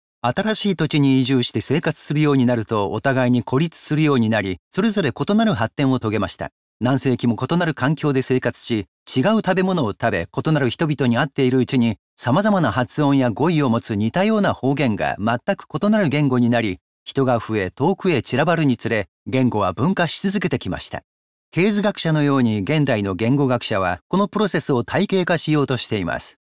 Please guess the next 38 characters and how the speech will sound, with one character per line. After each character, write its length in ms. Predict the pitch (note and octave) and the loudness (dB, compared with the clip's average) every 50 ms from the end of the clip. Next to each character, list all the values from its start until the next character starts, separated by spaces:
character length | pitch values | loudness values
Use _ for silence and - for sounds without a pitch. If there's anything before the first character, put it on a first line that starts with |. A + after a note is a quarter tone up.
| _ _ _ | _ _ _
複 200 | - - A3+ A3 | -6 -4 -4 -2
数 180 | - - A#3+ | 0 2 2
の 140 | A3 G#3 D3+ | 2 2 2
言 180 | A2 C#3+ D3+ D3+ | 2 2 2 2
語 140 | B2+ A#2+ G#2 | 2 0 0
を 80 | G2 | 0
で 120 | F2 A#2+ A#2 | -2 -2 -2
き 120 | - G3 | 0 0
る 80 | G3 F#3 | 0 0
だ 100 | F#3 E3 | 0 0
け 100 | F3 D#3 | 2 2
昔 360 | B2+ B2+ C3 F#3 E3 - E3+ | 2 2 2 0 0 0 0
に 120 | E3 D#3 | 0 0
遡 400 | D3 - B2+ - C3+ C#3 A#2+ B2 A#2+ | 0 -2 -2 0 0 0 0 0 -2
っ 40 | |
て 220 | - _ - G2+ E2+ | -4 _ -6 -6 -6
共 260 | - - - C#3+ C3+ | -6 -4 -2 -2 -2
通 220 | - - D#3+ D#3 | -2 -2 0 0
の 100 | C#3+ C3+ | 0 0
祖 160 | A#2+ - - A2+ | 0 -2 -2 -4
先、 300 | - - - D#2 D#2 - | -4 -4 -6 -6 -6 -6
つ 160 | - - D3 | -4 -2 0
ま 80 | B2+ | 0
り 100 | G#2+ G2+ | 0 -2
祖 220 | F2+ - - F3 G3+ | -4 -4 -2 -2 0
語 100 | G#3 A3 | 2 2
を 120 | G3 C3+ | 0 0
特 220 | - - - - - | 0 -2 -4 -2 0
定 200 | - G#3+ G#3+ F#3+ | 0 0 0 0
し 140 | - - | 0 0
よ 80 | F3+ E3 | 0 0
う 40 | D3+ | 0
と 120 | - G#2+ | 0 -2
し 100 | - - | -4 -4
て 100 | - A#2 | -4 -4
い 60 | E2+ | -4
ま 160 | C#2 C2 A#1 - | -4 -6 -6 -6
す。 140 | - - | -8 -12